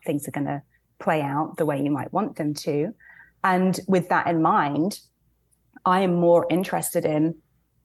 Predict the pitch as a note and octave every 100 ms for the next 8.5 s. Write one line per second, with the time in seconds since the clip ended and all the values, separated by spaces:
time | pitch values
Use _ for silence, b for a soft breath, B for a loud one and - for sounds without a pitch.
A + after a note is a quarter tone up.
0 | _ - G3+ G3 A3 F3+ D#3+ - F#3+ G3+
1 | - G3 F#3 F3 - C#3+ - - - E3
2 | D#3 D#3+ D#3+ D3+ - - E3+ E3 E3+ F3
3 | - _ G#3+ G#3 A#3 C4+ F3 - F3+ E3
4 | G#3 G3 G3 E3+ F3 - - F3 E3+ F3
5 | F3+ - F3 E3+ F3 F3+ - - F#3 -
6 | - G#3 D#3+ - b b b - G3+ A3+
7 | B3 - _ _ _ - - A#3 G3+ A3
8 | G3+ - E3 D#3+ D#3+